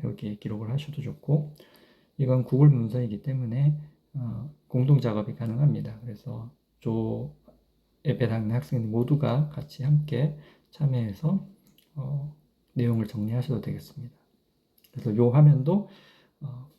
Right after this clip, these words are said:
크롬 브라우저, 피씨를 이용한 크롬 브라우저 환경이라면 새로운 탭이 열리면서 새로운 탭에서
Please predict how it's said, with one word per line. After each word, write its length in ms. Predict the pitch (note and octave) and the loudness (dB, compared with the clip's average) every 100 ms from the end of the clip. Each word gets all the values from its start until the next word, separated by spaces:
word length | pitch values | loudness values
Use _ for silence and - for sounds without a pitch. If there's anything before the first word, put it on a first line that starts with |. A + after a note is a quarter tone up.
| _ | _
크롬 260 | - E3+ D3 | -2 4 4
브라우저, 480 | B2 A2+ G#2+ A2 - | 4 0 -2 -6 -4
피씨를 480 | E3 D3 D#3+ C#3+ | -4 0 2 4
이용한 320 | A#2 A2 G#2+ G#2 | 2 -2 -6 0
크롬 220 | D3+ C3 | 0 0
브라우저 460 | A#2 A2 A2 A2 | -2 -6 -6 -6
환경이라면 920 | G#2+ A#2 A2+ A2 G#2+ G#2 G#2+ A2+ C3 C#3 | -4 -4 -2 -2 -2 0 0 0 2 2
새로운 360 | E3+ F3 E3 | 2 2 2
탭이 220 | D3 C#3 A#2+ | 2 2 0
열리면서 680 | G2+ G#2 G#2 F#2+ - B2 D3+ - - - - - | -2 -2 -4 -6 -8 -8 -8 -10 -20 -20 -20 -20
새로운 300 | _ D3 C#3+ | _ 4 4
탭에서 560 | - B2 G#2 A2+ G2+ | 2 -4 -6 -8 -10